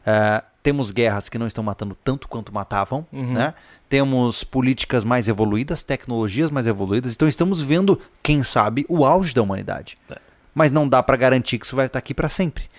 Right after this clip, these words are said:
Speaker 1: E não
Speaker 2: Exato.
Speaker 1: dá pra garantir que isso não vai tomar um rumo meio estranho.
Speaker 2: Uhum.
Speaker 1: Então, cuidado.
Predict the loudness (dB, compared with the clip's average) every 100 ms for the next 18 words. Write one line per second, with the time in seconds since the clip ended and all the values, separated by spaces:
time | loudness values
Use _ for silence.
0 | -4 0 2 4 4 4 4 2 -2 -2
1 | 0 2 2 2 0 0 -2 -4 -2 -2
2 | -2 0 2 2 -2 -4 -4 -6 -10 -4
3 | -2 4 4 4 -2 _ _ -4 0 4
4 | 2 0